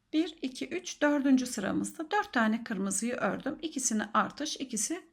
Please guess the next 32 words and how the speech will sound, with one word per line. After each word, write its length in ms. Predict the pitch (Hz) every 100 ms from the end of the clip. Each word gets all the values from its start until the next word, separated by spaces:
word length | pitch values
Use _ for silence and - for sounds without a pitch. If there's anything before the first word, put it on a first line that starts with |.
| _
diğer 220 | 370 240 202
sırada 360 | - 185 180
arttığımız 580 | - 202 - 196 226 233
bölümü 300 | 220 190 208
ördüm. 420 | 208 185 185 311 - - - - - -
Üç 200 | 403 -
tane 440 | 277 214 208 208
beyazımızın 640 | 247 240 214 196 202 294
hemen 540 | 311 - 359 202 262 - -
iki 140 | -
sağına 520 | 381 - 208 202 208 220
çıkarak 500 | 311 240 214 254 -
iki 200 | 311 349
tane 420 | - 196 202 196
beyazımı 420 | 214 190 190 233
ördüm. 400 | 262 262 254 285 - - - - _
Üç 220 | 403 - -
tane, 560 | 214 202 202 233 330 208
e, 240 | 214 208
beyaz 260 | 277 277 269
trabzanımın 640 | 233 220 202 190 208 262
yine 220 | 415 330
üzerine 480 | 202 208 220 214 220
birer 300 | 277 277 220
birer 200 | 185 -
ördüm. 280 | 180 202 - 523
İki 160 | - 254
de 80 | 220
sol 220 | 262 240
tarafını 500 | 233 185 196 196 190
ördüm. 300 | 190 254 262
Toplamda 600 | 427 - 214 202 226